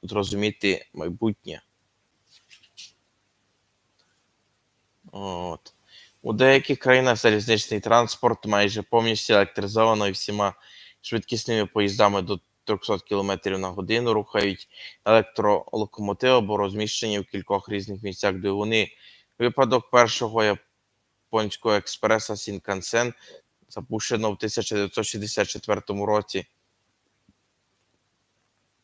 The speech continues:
І нині навіть у стандартних автівках є від двадцяти до сорока невеличких електродвигунів, а в дорогих їх значно більше. Усі вони додають машині ваги, швидше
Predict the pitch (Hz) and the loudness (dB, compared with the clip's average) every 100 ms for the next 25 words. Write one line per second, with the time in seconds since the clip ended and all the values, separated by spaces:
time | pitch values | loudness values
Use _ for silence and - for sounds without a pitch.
0 | _ 110 107 107 107 113 107 101 107 98 | _ -2 0 2 2 0 0 -2 0 2
1 | 104 - 98 - 92 - 107 107 95 - | 2 2 -4 -6 -6 -4 -4 -2 -4 0
2 | 101 95 101 92 95 - 98 92 - 95 | 0 2 -2 -4 -6 -6 -6 -6 -4 -4
3 | - 98 - - - - _ 107 110 110 | 2 2 0 -10 -20 -20 _ 0 2 4
4 | 113 127 120 110 101 98 90 101 98 104 | 2 -2 0 2 2 -2 -4 -4 -2 -4
5 | 123 101 101 98 101 95 110 110 - _ | -4 -2 -4 -2 -2 0 0 0 -2 _
6 | - _ _ 104 104 107 101 90 107 95 | -20 _ _ -2 -2 0 -2 -2 -6 -2
7 | 123 117 107 95 - 101 101 92 98 98 | -2 -2 -4 -4 -2 -2 -2 -4 -2 -2
8 | 98 104 - 95 - 101 95 95 104 107 | 0 -2 -4 -6 -4 -4 -2 -2 -2 -4
9 | - 107 - 101 | -4 -6 0 0